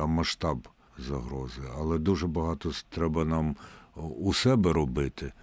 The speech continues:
тому що тут є небезпека. З одного боку, там ми ігнорували, багато хто ігнорував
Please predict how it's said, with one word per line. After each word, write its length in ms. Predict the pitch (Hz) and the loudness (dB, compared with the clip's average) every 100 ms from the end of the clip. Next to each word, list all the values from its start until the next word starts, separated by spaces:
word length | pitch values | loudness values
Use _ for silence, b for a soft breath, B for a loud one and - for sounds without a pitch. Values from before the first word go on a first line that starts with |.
| B B - | B B -6
тому 220 | - 98 | 2 4
що 160 | 104 110 | 4 4
тут 260 | 101 131 135 | 2 2 4
є 140 | 127 | 6
небезпека. 680 | 131 120 120 - 98 71 73 | 6 6 2 2 2 2 -2
З 80 | 69 | -2
одного 320 | 85 117 135 | 2 4 4
боку, 340 | 117 113 - | 4 2 2
там 280 | 98 110 113 | 0 2 6
ми 340 | 107 101 101 87 B B - | 6 6 4 2 B B 0
ігнорували, 840 | 95 85 101 98 95 87 82 87 | 2 6 6 6 4 4 4 2
багато 500 | 82 87 85 92 80 | 2 2 2 0 -4
хто 320 | - - 85 | -4 0 2
ігнорував 760 | 80 69 85 82 80 82 82 | 2 2 2 2 4 2 2